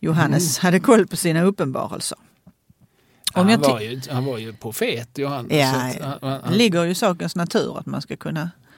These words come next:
Speaker 2: förutspå
Speaker 1: Ja.
Speaker 2: som olika <laughs> europeiska samarbeten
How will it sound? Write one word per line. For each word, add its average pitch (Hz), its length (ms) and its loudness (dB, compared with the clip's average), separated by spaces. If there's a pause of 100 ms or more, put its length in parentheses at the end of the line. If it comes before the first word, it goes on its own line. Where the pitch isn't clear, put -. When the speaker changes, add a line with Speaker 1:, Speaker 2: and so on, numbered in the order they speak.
(480)
Speaker 2:
förutspå 143 640 -4
Speaker 1:
Ja. 196 360 2
Speaker 2:
som 170 160 -6
olika 143 380 -4
<laughs> 135 1600 -10
europeiska 147 640 -2
samarbeten 143 600 0